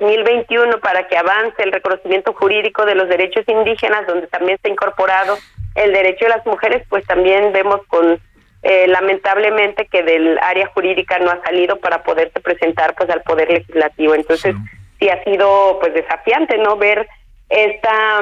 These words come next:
Speaker 1: este desdén o este reconocimiento solo, pues, tal vez folclórico, de que se usen los trajes, nuestros rituales, pero no
Speaker 2: Ujú.
Speaker 1: se están garantizando nuestros derechos.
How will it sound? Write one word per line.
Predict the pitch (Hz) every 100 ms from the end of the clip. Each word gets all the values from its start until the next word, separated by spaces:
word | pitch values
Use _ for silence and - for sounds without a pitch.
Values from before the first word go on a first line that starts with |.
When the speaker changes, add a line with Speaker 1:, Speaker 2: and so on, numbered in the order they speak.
| 208 196
Speaker 1:
este | 190 202 - 240
desdén | 208 180 208 254 254
o | 214
este | - 226
reconocimiento | 214 208 190 196 185 190 208 208
solo, | 214 208
pues, | 196 -
tal | 180 180
vez | 208
folclórico, | 185 180 190 190 202 226 190
de | 220
que | - 170 170
se |
usen | 170 202 214
los | 185 -
trajes, | 185 185 220
nuestros | 214 180 160 165
rituales, | 165 180 175 220 -
pero | 180 170
no | 175
Speaker 2:
Ujú. | 170
Speaker 1:
se |
están | - 180
garantizando | 175 180 185 170 - 160 165
nuestros | 180 - 165
derechos. | 151 151 147